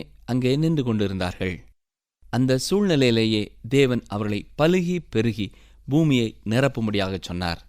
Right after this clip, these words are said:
அருமையானவர்களே, தேவன் நோவாவோடே உடன்படிக்கை செய்து கொள்கிறதை இங்கே பார்க்கிறோம். அவர் நம்மோடே இன்றும்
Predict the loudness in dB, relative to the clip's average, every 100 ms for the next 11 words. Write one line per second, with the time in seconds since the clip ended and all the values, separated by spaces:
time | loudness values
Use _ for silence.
0 | -20 _ _ _ _ _ -2 0 2 0
1 | 0 2 0 -2 -10 -20 -2 2 4 2
2 | -2 -6 -4 -2 0 0 0 0 -2 -4
3 | -4 -2 -2 -2 -2 -2 -4 -2 -2 -2
4 | -2 -2 -2 -2 -2 -2 -4 -6 -10 -8
5 | -8 -8 -14 -20 -20 _ _ -20 -4 2
6 | 2 2 -2 -2 0 2 0 -2 -6 -4
7 | -2 0 0